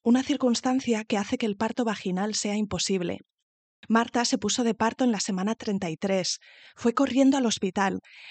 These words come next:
y su experiencia allí no fue ni fácil ni buena. No dejaron que pasara su marido, empezó a sangrar, no escuchaban su intuición de que algo no iba bien. Su bebé nació con un peso de un kilo y medio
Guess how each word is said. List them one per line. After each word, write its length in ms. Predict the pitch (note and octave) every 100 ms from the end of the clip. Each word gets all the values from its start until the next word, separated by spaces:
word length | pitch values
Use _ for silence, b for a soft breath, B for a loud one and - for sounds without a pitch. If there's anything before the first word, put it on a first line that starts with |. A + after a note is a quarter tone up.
| B3
y 100 | A#3+
su 120 | B3
experiencia 680 | A#3+ - A#3 B3 C4 C#4+ A#3+
allí 320 | G#3+ A3 C#4
no 180 | A#3 A#3
fue 380 | - A#3+ C4+ D4
ni 160 | A3 G#3
fácil 540 | - G#3+ G#3+ B3 B3 A3
ni 100 | F3
buena. 360 | F3 F#3 F3+ - _ _ B B B B
No 140 | A3+
dejaron 340 | A#3+ C4 C#4 C#4
que 80 | C#4
pasara 380 | A3 - A3+
su 140 | A#3+ A3+
marido, 500 | F#3+ F#3+ A3 C4 D4 B B B
empezó 340 | A3 G#3+ G3
a 60 | A#3+
sangrar, 540 | - G#3 F3+ G3 B3 D#4 B B B B
no 120 | A#3
escuchaban 640 | C4 - C#4 - C4 C#4+ C4+
su 160 | -
intuición 640 | G#3+ G3+ G3 - A#3 A#3
de 100 | F#3+
que 140 | E3+ G3+
algo 260 | G3+ G3+
no 220 | A#3 G#3+ G3+
iba 200 | F#3 F3
bien. 280 | F3 E3+ - _ _ _ _ b
Su 180 | - A#3+
bebé 260 | G#3 A3+ C4
nació 340 | B3 - B3+
con 160 | B3 G#3+
un 100 | A3+
peso 480 | A3+ - B3+ C4+ -
de 160 | G3+
un 100 | A3+
kilo 260 | A#3 A3+ A#3
y 80 | A3
medio 420 | F#3+ F#3 E3+ F3+